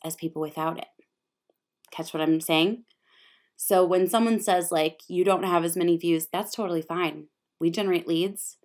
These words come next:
we generate revenue, we build relationships, we serve deeply. So don't compare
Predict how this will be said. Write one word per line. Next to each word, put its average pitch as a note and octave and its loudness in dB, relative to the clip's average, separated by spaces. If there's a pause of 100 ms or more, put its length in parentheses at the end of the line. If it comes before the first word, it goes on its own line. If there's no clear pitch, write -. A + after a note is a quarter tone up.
(240)
we F3+ 0
generate E3 0
revenue, E3+ 2
we F3+ 2
build E3 2
relationships, F3 0
we E3+ 0
serve D#3+ -2
deeply. G3 -4 (500)
So G#3 0
don't F#3+ 2
compare A3 -2